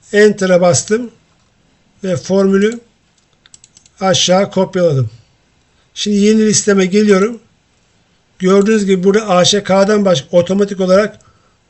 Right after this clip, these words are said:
burada Bursalar da geldi. Ya da dediğim için Ankara dersem Ercan,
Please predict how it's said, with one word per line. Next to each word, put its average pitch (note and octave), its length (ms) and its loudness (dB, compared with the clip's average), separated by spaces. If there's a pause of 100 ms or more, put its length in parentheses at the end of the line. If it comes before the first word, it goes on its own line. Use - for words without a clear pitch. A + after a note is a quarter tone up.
burada F#3 340 -2
Bursalar G3 500 2
da F#3 100 2
geldi. C3 420 -4 (1600)
Ya F3 320 2
da G3+ 120 2
dediğim G3+ 280 2
için D3+ 320 -4 (1080)
Ankara G3 540 0
dersem G3+ 460 2 (680)
Ercan, F#3+ 560 0